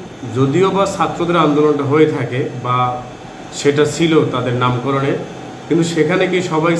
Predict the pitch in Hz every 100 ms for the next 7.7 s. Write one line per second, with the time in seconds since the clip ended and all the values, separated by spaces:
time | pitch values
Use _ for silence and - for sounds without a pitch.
0 | - 135 - 165 107 - - - - -
1 | - - 127 - 156 160 175 165 - 156
2 | 156 160 185 175 180 175 175 139 147 165
3 | 165 156 160 - - - - - 143 147
4 | 175 156 156 - - 143 180 202 208 208
5 | 175 175 190 185 190 180 185 185 175 170
6 | - - - - 135 143 160 165 165 185
7 | 214 208 - 170 165 170 165